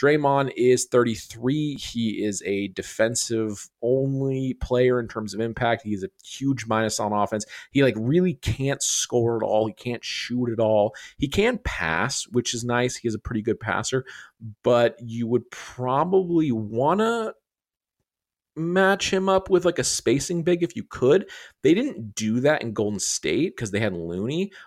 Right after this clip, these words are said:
but they, it, it's kind of a different animal there in terms of, like, a lot of the time, Draymond was at the top of the key with the ball passing to shooters, like, where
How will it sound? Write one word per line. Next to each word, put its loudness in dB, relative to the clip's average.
but 2
they, 4
it, 0
it's 0
kind 0
of -2
a 2
different -2
animal -2
there 2
in -6
terms -4
of, 2
like, 0
a 4
lot 4
of 0
the 2
time, -2
Draymond 0
was -2
at -2
the -16
top -2
of -6
the -4
key -6
with -6
the -14
ball -2
passing -4
to -2
shooters, 4
like, 0
where 6